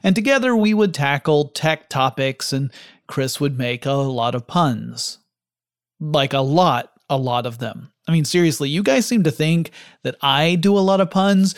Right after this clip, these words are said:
but honestly, Chris went above and beyond. Now, over the years, this show has changed.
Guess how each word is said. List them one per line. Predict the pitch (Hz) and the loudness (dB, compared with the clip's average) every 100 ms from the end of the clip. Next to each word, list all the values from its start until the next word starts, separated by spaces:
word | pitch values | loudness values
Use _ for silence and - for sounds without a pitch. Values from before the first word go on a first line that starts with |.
| - - | -10 -2
but | 170 | 2
honestly, | 175 180 170 165 143 | 4 2 0 -2 -4
Chris | - 175 170 - - - - | 0 2 2 -2 -12 -18 -6
went | 151 151 - | -2 -2 -2
above | 147 135 143 139 | -4 0 0 0
and | 135 123 | -2 -4
beyond. | 123 131 123 - 139 - _ _ _ _ | -4 -4 -6 -10 -20 -20 _ _ _ _
Now, | 170 165 | 0 2
over | 214 262 | 2 2
the | 277 | 2
years, | 226 151 127 147 - - - - | 2 2 2 -2 -4 -14 -20 -2
this | 151 | 0
show | 143 - 123 120 | 2 0 -2 -2
has | 143 151 | -2 -4
changed. | - 240 262 156 - - - | 0 0 2 -2 -4 -8 -8